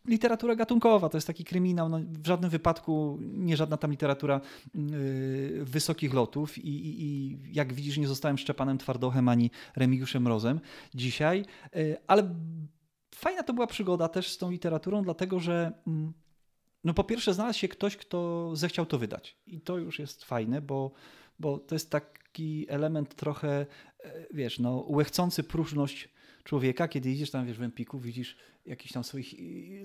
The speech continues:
literackich idoli i nagle twoja książka. Fajne. Fajne, y, uczucie, natomiast o wiele fajniejsza, fajniejsza rzecz przydarzyła się niejako przy okazji, e, że tej książce towarzyszyło coś w rodzaju takiej trasy spotkań autorskich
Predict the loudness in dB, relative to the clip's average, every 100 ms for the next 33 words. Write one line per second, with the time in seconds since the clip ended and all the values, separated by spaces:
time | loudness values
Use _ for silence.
0 | -4 -2 4 4 4 0 4 8 10 12
1 | 10 10 8 6 0 -14 -16 -18 -18 -10
2 | 0 2 2 -2 -6 -2 2 2 0 -4
3 | -10 -10 2 4 4 2 0 2 2 2
4 | -2 -4 -2 0 0 2 2 0 -4 0
5 | 4 8 8 6 4 2 0 0 -4 -6
6 | 0 2 4 2 2 2 0 -8 -6 0
7 | 2 2 -2 -4 -2 -4 -6 -6 0 2
8 | 2 0 0 0 2 2 0 -4 -6 -16
9 | -20 -20 -20 _ -10 -4 -2 0 2 2
10 | 2 0 0 0 0 0 -2 -6 -6 _
11 | -2 2 2 0 0 0 0 0 -4 -4
12 | -4 -2 -2 -2 -4 -8 -10 2 4 4
13 | 2 -4 -4 -6 -2 0 2 -2 -4 -16
14 | -20